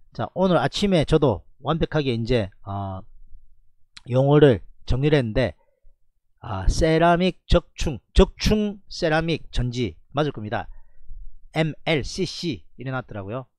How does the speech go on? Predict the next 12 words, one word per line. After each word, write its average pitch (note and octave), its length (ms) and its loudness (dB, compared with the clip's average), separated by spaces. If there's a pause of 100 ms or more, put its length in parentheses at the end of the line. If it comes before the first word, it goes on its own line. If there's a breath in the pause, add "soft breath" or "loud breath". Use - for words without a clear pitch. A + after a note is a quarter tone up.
(640)
자, G2+ 320 -12
전기차에 D3 440 -2
들어가는, C3 680 -4 (440)
어, F#2+ 380 -10 (920)
적충, F#3 640 0 (380)
어, G#2 320 -4
세라믹 D#3 500 -2
전지의 C#3 580 0 (440)
이 B2 240 -2
위인가 G3 320 4
그래요, G#2 320 -4
삼성전기가. G#2+ 680 -10